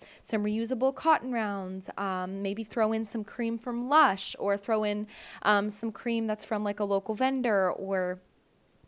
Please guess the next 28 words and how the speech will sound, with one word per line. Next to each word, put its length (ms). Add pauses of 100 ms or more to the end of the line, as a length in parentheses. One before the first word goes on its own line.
(120)
something 300
like 180
that. 280
Like, 160 (260)
just 160
a 60
little 300
set 420
that's, 180
like, 140
a 60
bunch 440
of 360 (240)
little, 720
um, 580 (300)
low-waste, 800
sustainable 600
things 260
that 140
they 100
can 140
add 200
to 120
their 140
makeup 380
and 140
skincare 480
routine. 540